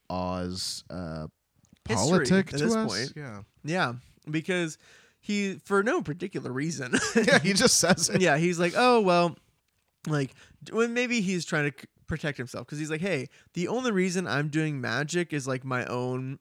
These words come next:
Speaker 2: amusement and purposes. Like, um, earlier or before, m-, way too many people in Oz were doing magic,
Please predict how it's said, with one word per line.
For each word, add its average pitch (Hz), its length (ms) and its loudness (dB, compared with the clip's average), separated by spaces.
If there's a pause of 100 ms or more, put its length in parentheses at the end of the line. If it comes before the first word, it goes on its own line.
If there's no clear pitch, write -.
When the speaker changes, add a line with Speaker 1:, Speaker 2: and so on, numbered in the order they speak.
Speaker 2:
amusement 131 560 -6
and 120 80 -12
purposes. 160 640 -4
Like, 123 280 -4 (520)
um, 131 560 -4 (640)
earlier 185 560 4 (260)
or 127 80 -8
before, 170 540 0 (120)
m-, 147 400 -4
way 190 240 4
too 180 140 0
many 160 180 0
people 143 360 -4
in 143 120 -2
Oz 123 300 -2
were 139 80 -4
doing 135 260 -4
magic, 131 540 -4